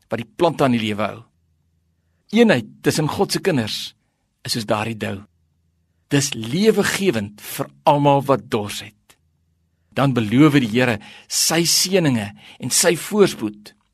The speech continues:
in Hebreëus Baraka, sowel as die ewige lewe vir ons wat in eenheid saamleef. En wie van ons soek nie God se seën in die ewige lewe nie? Hierdie eenheid met mekaar, dit begin by 'n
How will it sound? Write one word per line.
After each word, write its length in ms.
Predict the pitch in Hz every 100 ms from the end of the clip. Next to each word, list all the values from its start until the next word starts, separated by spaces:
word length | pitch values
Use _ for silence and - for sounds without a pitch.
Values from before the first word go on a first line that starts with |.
| _
in 100 | 151
Hebreëus 320 | 143 147 160 -
Baraka, 800 | 98 - 165 147 214 170 - - _ _ _ _ _ _ -
sowel 400 | - 143 185 202
as 140 | 175
die 80 | - - 202
ewige 260 | 202 -
lewe 400 | 160 202 143 110 101 - - - -
vir 140 | 127 -
ons 380 | 170 180 160 -
wat 160 | 127 120
in 100 | 120
eenheid 320 | 139 131 127
saamleef. 720 | - 127 113 104 98 - - _ _ _ _ _ _ _
En 100 | 131
wie 140 | 160 202
van 140 | 190 156
ons 140 | 123 -
soek 180 | 175 139
nie 120 | 131
God 260 | 147 143
se 60 | 123
seën 420 | - 151 139 110
in 380 | 104 - - 117
die 80 | 127
ewige 260 | 131 120 113
lewe 280 | 117 117 104
nie? 160 | 101 _ _ _ _ _ _ _ _ -
Hierdie 220 | 135 -
eenheid 240 | 170 160 123
met 160 | 117
mekaar, 460 | 131 - 175 190 - - - -
dit 120 | 123
begin 500 | 139 - - 180 175
by 120 | 139
'n 160 | 127